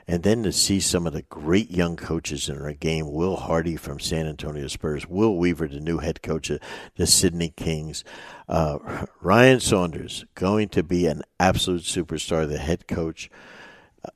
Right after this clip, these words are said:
you know, of the Minnesota Timberwolves, and then Steve Clifford. My goodness, Steve Clifford is a thoroughbred, fabulous coach in our league, one of the best teachers in the game.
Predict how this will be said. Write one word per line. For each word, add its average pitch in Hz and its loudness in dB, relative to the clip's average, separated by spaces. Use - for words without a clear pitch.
you 87 4
know, 73 0
of 90 4
the 80 4
Minnesota 80 0
Timberwolves, 78 -2
and 78 -2
then 85 2
Steve 101 4
Clifford. - 0
My 87 2
goodness, 82 -2
Steve 95 2
Clifford 85 0
is 78 -2
a 73 -2
thoroughbred, 90 2
fabulous 98 4
coach 82 0
in 78 -2
our 76 -2
league, 76 -2
one 90 0
of - -6
the 73 -2
best 98 2
teachers 90 -2
in 113 2
the 104 2
game. 85 -2